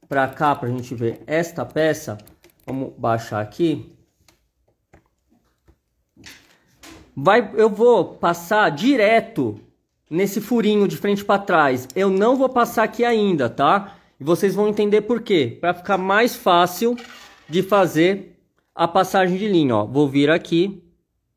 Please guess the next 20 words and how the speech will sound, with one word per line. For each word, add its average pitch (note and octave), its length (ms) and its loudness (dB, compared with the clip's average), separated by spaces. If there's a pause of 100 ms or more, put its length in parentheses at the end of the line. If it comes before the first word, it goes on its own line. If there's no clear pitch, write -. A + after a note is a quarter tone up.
(800)
Vou E3 100 6
passar F3+ 300 0
aqui E3+ 240 0
de D3 160 -2
frente A3 640 -2
pra F#3 340 -2
trás. A2+ 640 -2
Vou B2+ 140 -6
puxar, C#3+ 480 -2
ó. G2+ 240 -2 (2000)
E D3+ 100 2
perce-, E3 680 -2
percebam F#3 600 2
que G3+ 120 -4
ainda G3 200 0
tá A3 160 0
vindo A3+ 240 -2
livre, F3+ 400 0
ó. F#2+ 200 -2 (880)
Certo? G3 800 0